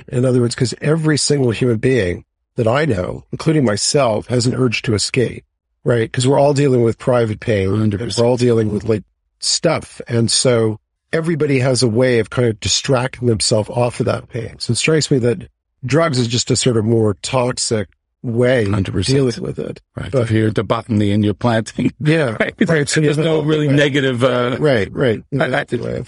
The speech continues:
Speaker 2: we did a program, Jax did a program at, uh, Western University last year, and, uh, about three hundred kids were there. And I got up and I said, "How many of you are, are afraid of, of rejection? Please raise your hand."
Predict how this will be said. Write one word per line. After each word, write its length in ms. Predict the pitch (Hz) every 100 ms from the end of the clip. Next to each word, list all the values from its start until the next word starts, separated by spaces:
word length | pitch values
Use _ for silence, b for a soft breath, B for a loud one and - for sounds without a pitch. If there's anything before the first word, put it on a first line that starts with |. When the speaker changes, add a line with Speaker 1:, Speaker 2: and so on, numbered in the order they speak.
| -
Speaker 2:
we 80 | 120
did 180 | 143
a 60 | 127
program, 460 | - 123 117 110 107
Jax 240 | 117 -
did 100 | 110
a 20 |
program 400 | - 113 110 107
at, 260 | 107 104 110
uh, 80 | 107
Western 360 | 110 - 113
University 580 | 104 101 104 101 95 98
last 380 | 95 98 - -
year, 280 | 95 92 -
and, 320 | 101 98 90
uh, 220 | 95 98 101
about 180 | 104
three 180 | - 127
hundred 240 | 107 101 -
kids 300 | 113 101 101
were 80 |
there. 300 | 104 101 101 - _ _
And 180 | 131 107
I 100 | 104
got 220 | 104 117
up 140 | 113 117
and 100 | 107
I 60 |
said, 240 | 104 117 101
"How 220 | 131 139
many 180 | 147 139
of 60 | 131
you 260 | 123 127
are, 180 | 113 110
are 200 | 104 101
afraid 360 | 98 123 113 107
of, 240 | 104 -
of 260 | - 98 95
rejection? 580 | 90 104 92 - 87 -
Please 200 | 104 101
raise 160 | 98 98
your 80 |
hand." 320 | 92 95 92